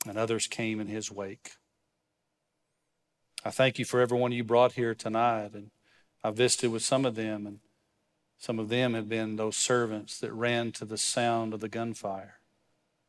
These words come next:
I honor them. May we all here tonight seek to be the shepherds in our own calling, to love people as we should, to visit them, to care for them,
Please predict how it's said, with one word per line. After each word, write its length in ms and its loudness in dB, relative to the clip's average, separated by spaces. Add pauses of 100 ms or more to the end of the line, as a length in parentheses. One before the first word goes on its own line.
(680)
I 60 -4
honor 320 0
them. 320 -10 (1600)
May 180 0
we 180 4
all 300 6
here 200 2
tonight 640 -6 (720)
seek 380 -2
to 100 -2
be 360 0 (180)
the 140 -4
shepherds 540 6
in 100 6
our 220 8
own 460 2 (580)
calling, 580 6 (840)
to 100 -2
love 300 6
people 340 -2
as 100 -6
we 140 -4
should, 340 -4
to 80 -2
visit 540 2
them, 180 -6
to 100 -8
care 360 6
for 160 -4
them, 320 -4